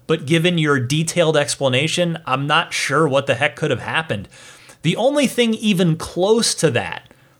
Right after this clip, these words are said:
that happened to me once was this one time when I was, uh, coincidentally driving to Arizona, but I was still in California. I was driving down the interstate,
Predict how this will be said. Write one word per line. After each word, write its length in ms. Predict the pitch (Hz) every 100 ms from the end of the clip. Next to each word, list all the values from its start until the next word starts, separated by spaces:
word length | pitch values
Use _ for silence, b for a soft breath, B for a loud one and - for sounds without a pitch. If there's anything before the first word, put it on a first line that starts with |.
| _
that 120 | 143
happened 300 | 139 165 170
to 40 | 156
me 120 | 131
once 420 | 120 113 104 -
was 380 | 123 110 101 - B B -
this 200 | 131 143
one 200 | 175 175
time 320 | 165 156 151
when 140 | 139
I 100 | 131
was, 340 | 123 120 - -
uh, 220 | 113 - - - -
coincidentally 560 | - 147 131 123 113 113
driving 600 | 120 131 131 120 120 120
to 340 | - 262 233
Arizona, 760 | 143 113 113 117 95 95 147 B B B
but 100 | 135
I 60 | 165
was 100 | 170
still 220 | - 311
in 80 | 285
California. 580 | 240 190 160 143 143 160
I 60 |
was 140 | 180 165
driving 320 | 220 254 247
down 200 | 208 196
the 120 | 151
interstate, 540 | 123 120 - 110 -